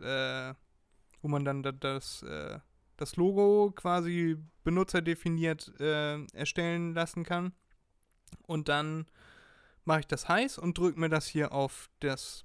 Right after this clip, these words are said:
Portemonnaie, weil das wahrscheinlich sehr gut schmilzen, schmelzen wird, wird. Gott, kann nicht mehr richtig reden. Ja, und da, da freu ich mich drauf. Das hab ich mir aufgeschrieben.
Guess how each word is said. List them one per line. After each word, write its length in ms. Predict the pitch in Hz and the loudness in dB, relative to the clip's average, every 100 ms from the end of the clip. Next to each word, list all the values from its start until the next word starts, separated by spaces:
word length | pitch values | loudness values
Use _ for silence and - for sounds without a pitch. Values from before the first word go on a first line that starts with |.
| - | -6
Portemonnaie, 420 | 143 139 135 131 | -4 -4 -6 -4
weil 120 | 143 | -4
das 300 | 147 147 - _ | -2 -4 -10 _
wahrscheinlich 520 | 156 - 180 175 170 | -2 2 4 2 0
sehr 220 | - 165 156 | 2 2 4
gut 380 | 151 170 - - _ | 0 -2 -4 -14 _
schmilzen, 600 | - 160 147 - 135 135 | -2 0 0 -2 -4 -6
schmelzen 500 | - - 143 - 139 143 | -10 -6 -6 -8 -14 -12
wird, 220 | 143 - _ _ | -14 -16 _ _
wird. 240 | 143 - _ _ _ _ _ | -8 -8 _ _ _ _ _
Gott, 220 | - - - _ | -20 -20 -20 _
kann 140 | - 78 | -12 -12
nicht 120 | - | -10
mehr 100 | 80 | -10
richtig 300 | - - - | -12 -14 -12
reden. 240 | 85 170 _ _ - - - - - - _ _ _ _ _ _ _ _ _ | -10 -12 _ _ -20 -20 -20 -20 -20 -20 _ _ _ _ _ _ _ _ _
Ja, 120 | - - - _ _ _ - - | -10 -8 -16 _ _ _ -12 -2
und 120 | 151 | 2
da, 140 | 147 | 2
da 160 | 143 151 | 0 -2
freu 260 | - 143 | 0 -2
ich 80 | 131 | -2
mich 140 | 143 - | -8 -12
drauf. 240 | - - | -18 -14
Das 140 | - 147 | -12 -6
hab 100 | 147 | -6
ich 100 | 135 | -4
mir 200 | 143 139 - _ - | -4 -4 -10 _ 2
aufgeschrieben. 680 | 143 - 143 - 143 139 | 2 2 -4 -2 -4 -6